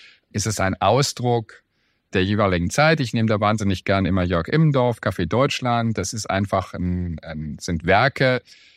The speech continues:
die für die Bundesrepublik siebziger, achtziger Jahre stehen. Da wird sich auch immer der Wer-, Wert erhalten, weil A, Schlüsselwerk von Immendorf, B, gibt den Zeitgeist wieder, C, diskutiert die damals aktuellen Fragen.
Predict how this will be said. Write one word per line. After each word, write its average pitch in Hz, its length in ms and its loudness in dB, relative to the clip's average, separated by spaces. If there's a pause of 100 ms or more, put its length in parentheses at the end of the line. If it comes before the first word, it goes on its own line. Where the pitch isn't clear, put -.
(160)
die 98 120 0
für 104 200 0
die 87 100 -2
Bundesrepublik 107 760 0
siebziger, 87 440 -2
achtziger 76 360 -4
Jahre 65 300 -2
stehen. - 320 -14 (960)
Da 104 140 0
wird 127 140 -2
sich 127 160 0
auch 110 80 -2
immer 151 280 2
der 131 220 0
Wer-, 120 300 0
Wert 120 280 0
erhalten, 120 720 -2
weil 120 320 0
A, 101 240 0
Schlüsselwerk 139 640 -4
von 120 180 -2
Immendorf, 120 640 -2 (120)
B, 113 340 0
gibt 104 300 -6
den 95 100 0
Zeitgeist 127 680 0
wieder, 117 420 0
C, 123 580 -2 (120)
diskutiert 113 640 -2
die 107 80 -2
damals 98 340 2
aktuellen 82 500 -2
Fragen. 69 420 -8